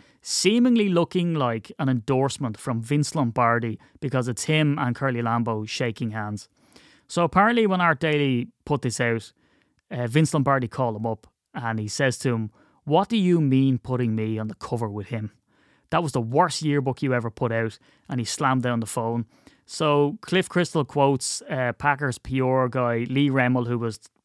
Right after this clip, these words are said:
Cliff Christel before Cliff Christel was Cliff Christel. And he says that he heard Lombardi twice say that he was absolutely against naming it Lambeau Field. So that's come from the horse's mouth. And he says Lombardi was diametrically opposed to it. There was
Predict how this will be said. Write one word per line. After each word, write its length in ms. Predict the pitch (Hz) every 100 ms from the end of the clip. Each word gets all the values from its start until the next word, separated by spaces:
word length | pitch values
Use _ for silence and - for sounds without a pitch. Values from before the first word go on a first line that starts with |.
| 220
Cliff 200 | - 143
Christel 320 | - 131 -
before 400 | 110 113 135 120
Cliff 220 | 110 123 -
Christel 300 | 117 - 113
was 200 | 113 -
Cliff 180 | - 127
Christel. 380 | - 185 - 170 - - - - _ -
And 240 | 170 143
he 220 | 123 147 165
says 460 | - 131 110 104
that 280 | - 120 117 - _
he 280 | _ - 180
heard 340 | 135 165 156 139
Lombardi 580 | 135 123 139 123 110 -
twice 520 | - 135 127 - - _ -
say 460 | - 127 110 104 - _ -
that 120 | 123
he 60 | 117
was 140 | 110 -
absolutely 680 | 151 - 156 139 127 131
against 400 | 117 117 117 -
naming 340 | 127 113 113 113
it 140 | 107 - _ _ -
Lambeau 380 | 120 113 110 110
Field. 360 | - 104 101 - _ _ -
So 140 | 147
that's 200 | 151 -
come 460 | 147 147 135 117 113 -
from 220 | 151 135
the 60 | 120
horse's 320 | 143 131 120
mouth. 300 | 123 123 113
And 140 | 139 127
he 100 | 113
says 340 | - 135 113
Lombardi 520 | 135 127 147 170 151
was 180 | 135 117
diametrically 840 | - 156 156 135 131 139 117 127
opposed 440 | 113 - 156 147 -
to 80 | 147
it. 100 | 131
There 80 |
was 120 | 120